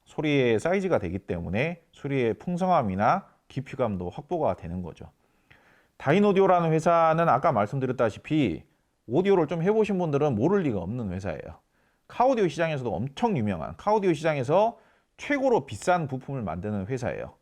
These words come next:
예컨대 포칼이라든지, 어, 포칼이라든지 다인오디오 정도가 카오디오 시장에서, 카오디오 해보신 분들은 다 아시겠습니다마는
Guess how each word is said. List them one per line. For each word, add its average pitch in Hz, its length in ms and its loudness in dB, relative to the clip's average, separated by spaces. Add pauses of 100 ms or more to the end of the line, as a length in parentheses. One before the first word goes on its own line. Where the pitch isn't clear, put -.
예컨대 101 380 -6
포칼이라든지, 143 1000 -2 (540)
어, 90 220 -8
포칼이라든지 131 720 2
다인오디오 113 460 0
정도가 98 640 0 (200)
카오디오 185 320 0
시장에서, 139 420 -2
카오디오 175 360 -2
해보신 165 300 -4
분들은 160 320 -2
다 123 220 4
아시겠습니다마는 135 840 0